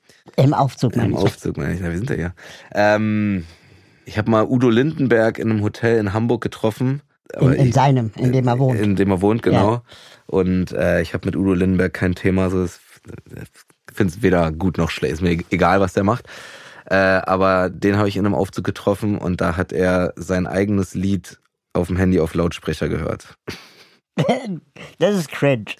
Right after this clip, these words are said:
Speaker 2: Das ist ein bisschen unangenehm, aber ich glaub, der hat sowohl Fuck You Money als auch so ein generelles Fuck You Alter und, äh, Level erreicht, wo alles egal ist, ne?
Speaker 1: Würdest du sagen, das ist Freiheit?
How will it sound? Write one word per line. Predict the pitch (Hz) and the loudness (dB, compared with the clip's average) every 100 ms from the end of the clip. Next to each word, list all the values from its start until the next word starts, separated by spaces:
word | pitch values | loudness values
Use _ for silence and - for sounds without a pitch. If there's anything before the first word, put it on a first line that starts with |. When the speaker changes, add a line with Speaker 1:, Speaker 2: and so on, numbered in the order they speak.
| - - - - | -16 -20 -18 -2
Speaker 2:
Das | 113 | 0
ist | 107 | 2
ein | 117 | 2
bisschen | 131 123 | 2 4
unangenehm, | 139 143 139 139 147 156 131 | 4 4 4 4 2 0 -4
aber | 95 98 98 | -4 0 0
ich | 95 | 0
glaub, | - 95 95 87 | -2 0 0 0
der | 87 | -4
hat | 87 - | -4 -6
sowohl | 90 85 90 | -6 -2 -2
Fuck | 85 - 95 | -4 -4 -2
You | 98 92 | 0 0
Money | 92 98 95 | 2 2 0
als | 78 90 | 0 -2
auch | 85 | -4
so | 90 | -6
ein | 87 | -4
generelles | 90 87 87 87 - | -2 -2 -2 -2 -4
Fuck | - 85 - | -8 -8 -4
You | 87 85 82 82 - _ _ - - - - - _ - | -2 -2 -4 -8 -18 _ _ -20 -20 -20 -20 -20 _ -4
Alter | 82 85 92 80 | -2 0 0 0
und, | 85 82 - 71 | -2 -4 -8 -8
äh, | 58 80 | -4 -2
Level | 82 85 85 | 0 -2 -2
erreicht, | 69 76 82 - - | -4 -4 -6 -8 -12
wo | - | -10
alles | 78 76 | -8 -8
egal | - - 73 | -10 -10 -10
ist, | - | -10
ne? | 76 113 127 | -6 -6 0
Speaker 1:
Würdest | 147 165 | 0 2
du | 170 | 4
sagen, | 160 170 160 | 4 4 2
das | 135 156 | 0 -2
ist | - | -4
Freiheit? | - 120 127 202 | 0 2 2 0